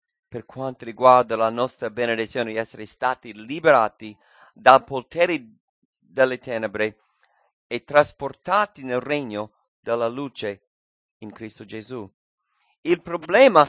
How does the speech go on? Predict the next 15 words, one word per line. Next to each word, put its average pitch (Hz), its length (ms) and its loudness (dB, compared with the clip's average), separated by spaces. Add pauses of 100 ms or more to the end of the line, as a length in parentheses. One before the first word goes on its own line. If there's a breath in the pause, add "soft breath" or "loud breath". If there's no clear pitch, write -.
(140)
non 156 220 6
è 277 120 4
che 170 140 -2
non 143 160 -4
siamo 139 420 0
estremamente 143 880 -2
benedetti, 117 680 -2 (120 soft breath)
il 151 160 -14
problema 190 440 0
è - 80 -8
che 165 160 -10
non 170 180 -6
pensiamo 175 540 -2
alle 190 140 0
benedizioni. 147 760 -8